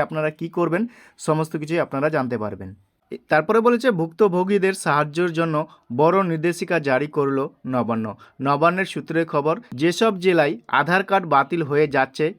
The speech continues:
তাদের নাম তালিকায় অবিলম্বে জোগাড়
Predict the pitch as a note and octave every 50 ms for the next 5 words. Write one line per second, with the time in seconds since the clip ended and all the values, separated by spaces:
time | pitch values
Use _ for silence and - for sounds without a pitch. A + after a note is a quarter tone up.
0 | _ _ - C#3 C3+ C#3 C#3+ E3+ F3 E3+ D3+ C#3 - C3+ D3 D#3+ E3 D#3+ - C3+
1 | C3 D3+ D#3+ D#3+ - C#3 C3+ D3+ - _ _ _ _ - C3 C#3+ D#3 E3+ F3+ F#3+
2 | G3 F#3+ F3+ F#3 F#3 F#3+ A#3 - _ _ _ A#2+ A#2+ C3+ D3+ D3+ D3+ D#3+ D3+